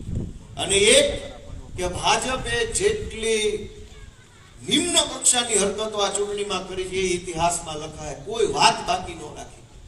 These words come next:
પૈસા વેચા, દારૂ વેચા, ગુંડાઓ બેફામ ફરતા હતા, માથાભારે માણસો, પોલીસ,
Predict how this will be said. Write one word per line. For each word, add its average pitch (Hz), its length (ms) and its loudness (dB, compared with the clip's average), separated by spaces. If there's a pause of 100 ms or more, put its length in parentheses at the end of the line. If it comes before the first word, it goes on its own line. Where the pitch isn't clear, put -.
(840)
પૈસા 202 460 8
વેચા, 190 680 4
દારૂ 214 460 8
વેચા, 196 640 2 (720)
ગુંડાઓ 269 580 12
બેફામ 214 680 2
ફરતા 196 300 -2
હતા, 165 560 -2 (680)
માથાભારે 202 600 4
માણસો, 185 600 2
પોલીસ, 208 840 4